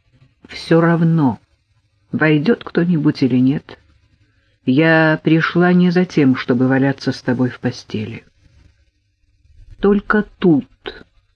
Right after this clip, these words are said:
он откатился от Валентины и, не веря собственным ушам, уставился на нее.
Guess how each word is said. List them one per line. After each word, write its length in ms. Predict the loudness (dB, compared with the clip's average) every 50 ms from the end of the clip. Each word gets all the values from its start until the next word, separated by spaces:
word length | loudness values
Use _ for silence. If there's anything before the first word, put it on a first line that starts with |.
| _ _ -20 -20 -10 -4
он 180 | -2 0 0 0
откатился 920 | 0 -2 -4 -6 -6 -4 -2 0 0 0 0 0 -4 -8 -8 -4 -4 -4
от 120 | -4 -2
Валентины 600 | -2 -2 0 0 0 -2 -2 0 0 2 2 2
и, 180 | 2 2 2 2
не 200 | 4 4 4 4
веря 340 | 4 4 4 4 4 2 0
собственным 720 | -2 -2 -4 -4 -4 -6 -8 -4 -2 0 2 2 2 2
ушам, 380 | 0 -2 -4 -4 -4 -4 -2 -4
уставился 680 | -6 -8 -8 -6 -4 -2 0 0 -2 -4 -4 -4 -2
на 120 | 0 2 2
нее. 460 | 2 2 0 0 -2 -4 -6 -8 -10